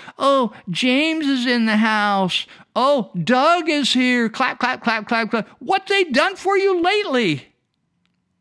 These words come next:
Has James ever stopped a budget that had as many baby killers as we could fund in it? Why wouldn't he protest and say, "I'm not gonna vo-, ever vote for a budget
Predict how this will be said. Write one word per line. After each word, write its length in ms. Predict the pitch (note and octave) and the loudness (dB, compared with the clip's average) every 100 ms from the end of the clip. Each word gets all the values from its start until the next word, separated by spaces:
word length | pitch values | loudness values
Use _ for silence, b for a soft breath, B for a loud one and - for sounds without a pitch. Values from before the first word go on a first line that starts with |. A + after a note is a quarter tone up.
| _ _ _ _ - | _ _ _ _ -2
Has 240 | C#4 F#3 | 0 0
James 520 | - A#3+ D4+ F4+ C#4+ F3+ | -2 0 0 -2 -4 2
ever 300 | C4+ D#4+ F4+ | 2 2 0
stopped 540 | - - A#3 C#4+ - | 0 -2 -2 -2 0
a 40 | C4 | -2
budget 540 | D#3 A#3 C4 C4+ C#4 - D#3 | 2 0 2 -2 -2 -8 -6
that 160 | G3 | -4
had 400 | G3+ A#3+ B3+ G#3 b b b _ | 0 0 0 -2 b b b _
as 180 | G#3 D3+ | -4 -2
many 640 | F3+ B3 D#4 D#4+ C#4 F#3 - - B2+ | 0 0 0 0 -2 -4 -16 -18 -6
baby 380 | G#3 A3+ C#4+ B3+ | -2 0 0 0
killers 560 | - C4 C#4 C#4 A#3+ | 2 2 2 2 0
as 220 | - G3 F3+ | -2 -2 -2
we 160 | B3 | -2
could 180 | G#3+ G3 | 0 -2
fund 380 | - A3+ C4+ C4+ | 0 0 0 -2
in 240 | F#3+ A#3 | 0 0
it? 200 | D4+ - B | 0 -6 B
Why 200 | - B3+ E4 | -4 0 2
wouldn't 200 | F#4 F4+ | 0 0
he 80 | |
protest 640 | - B3+ C#4 - B3 A3 - | -2 0 0 0 -2 -2 -4
and 100 | G3 | -6
say, 140 | A3 | -2
"I'm 120 | A3+ | -2
not 140 | B3+ B3+ | -2 0
gonna 200 | B3 A#3+ | 0 0
vo-, 280 | F3+ G#3+ - | 0 -2 -2
ever 260 | G3 B3 C4 | -4 -2 0
vote 280 | G3 A#3+ - | 0 0 0
for 140 | A3 | -2
a 60 | G3+ | -2
budget 520 | F3 B3+ G3 G3 - | -2 -2 0 -2 -4